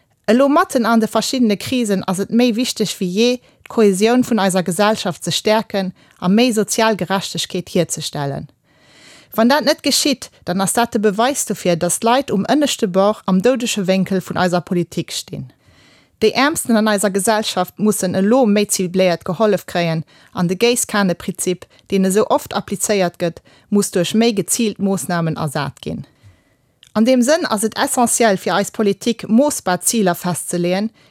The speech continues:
de mat der Reduktion vum Armutsrisiko an den Inegalitäten verbunden sinn.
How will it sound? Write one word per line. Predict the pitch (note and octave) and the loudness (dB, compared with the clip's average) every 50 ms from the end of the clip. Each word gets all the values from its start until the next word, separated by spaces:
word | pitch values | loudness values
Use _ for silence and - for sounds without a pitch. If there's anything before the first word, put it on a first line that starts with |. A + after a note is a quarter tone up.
| _ - | _ 0
de | A3 G#3+ | 2 2
mat | G#3+ G#3+ G#3 | 2 2 2
der | - G#3 - | 2 0 2
Reduktion | A#3 G#3 G#3 G#3+ - - - C4 C4+ C#4 C4 | 2 0 0 -2 -4 0 2 4 4 4 2
vum | - - G3+ - | 0 -2 -2 0
Armutsrisiko | A#3 B3+ B3 A3+ G#3+ - - - A3 G3+ F3+ F#3+ F3+ - G#3+ G3+ - | 2 2 4 2 2 0 0 -2 -2 -2 -2 -4 -4 0 0 0 0
an | - G3 G3 | 0 0 -2
den | G3 F#3+ | 0 0
Inegalitäten | - G#3 F#3+ G3 F#3 - F#3 F#3+ F#3 E3+ - A#3 G#3+ - - E3 | 0 0 0 0 0 0 0 0 0 0 0 -2 -2 -2 -2 -6
verbunden | - - F3 D#3 E3+ E3 D#3 D3+ D3+ | -4 -4 -4 -2 -2 -2 -2 -2 -4
sinn. | C#3+ D#3 D3 D3+ D3+ | -4 -6 -6 -8 -8